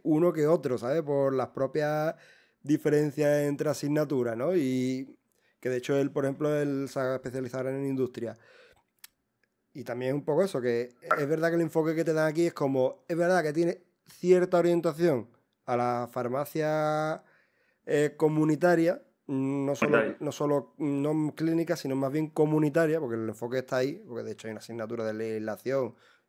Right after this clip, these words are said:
Speaker 1: y la legislación va enfocada puramente, y de gestión, y eso va enfocado puramente a, a comunitaria, pero sí es verdad que en concreto aquí to-, se tocan todos los palos, digamos, ¿no?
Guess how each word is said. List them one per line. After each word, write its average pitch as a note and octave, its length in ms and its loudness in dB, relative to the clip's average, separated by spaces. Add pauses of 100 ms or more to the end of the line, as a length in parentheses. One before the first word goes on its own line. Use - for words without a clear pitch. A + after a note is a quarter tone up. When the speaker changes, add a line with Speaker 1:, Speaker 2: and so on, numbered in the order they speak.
Speaker 1:
y - 80 -18
la A2 120 -6
legislación G#2+ 500 -4
va A#2 40 -2
enfocada A#2 380 -4
puramente, A#2 480 -4
y C3+ 40 -6
de C3 100 -2
gestión, B2+ 420 -2
y A#2+ 60 -4
eso A#2 140 -10
va B2+ 100 -2
enfocado B2 360 -6
puramente B2 480 -4
a, C3 680 -4 (1000)
a D3+ 100 0
comunitaria, D3 480 4
pero D3 140 2
sí - 140 -4
es D3+ 60 4
verdad D#3+ 320 4
que D3 640 2 (480)
en C3+ 140 -6
concreto C3 360 -4
aquí C#3 200 0
to-, D#3 220 0
se C#3+ 140 -4
tocan B2+ 280 0
todos B2+ 100 2
los B2 140 0
palos, A#2 260 0
digamos, G#2+ 400 -4
¿no? D3 280 -6